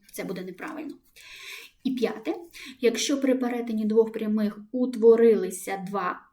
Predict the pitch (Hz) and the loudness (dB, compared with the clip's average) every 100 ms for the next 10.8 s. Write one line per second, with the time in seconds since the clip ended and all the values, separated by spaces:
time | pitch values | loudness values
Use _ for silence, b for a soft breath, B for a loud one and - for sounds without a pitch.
0 | - 302 339 349 330 294 175 - - - | -6 4 6 8 10 8 6 -2 -6 -14
1 | - - - _ _ _ _ _ _ _ | -14 -16 -16 _ _ _ _ _ _ _
2 | _ _ _ _ _ _ 233 233 247 220 | _ _ _ _ _ _ 0 2 2 2
3 | 208 208 185 196 170 - - - 294 - | 2 -2 -4 -4 -6 -8 -12 -8 -8 -2
4 | 440 - - 175 170 - - _ - _ | -2 -2 -8 -4 -4 -6 -16 _ -20 _
5 | _ _ B B B B B - 226 202 | _ _ B B B B B -10 -8 -8
6 | - 220 214 - 349 381 330 302 302 - | -6 -6 -6 -6 -2 4 6 8 6 0
7 | - 269 294 277 240 240 226 220 208 202 | -6 2 2 2 -2 2 0 0 -2 -2
8 | 202 190 202 220 202 - - 202 185 175 | -2 -2 4 4 4 -2 -8 -6 -2 0
9 | 165 - 269 262 - - 247 247 226 247 | 0 0 -2 -4 -12 -6 -4 -4 0 2
10 | 233 220 208 220 262 - 294 | 4 2 2 2 0 -2 -2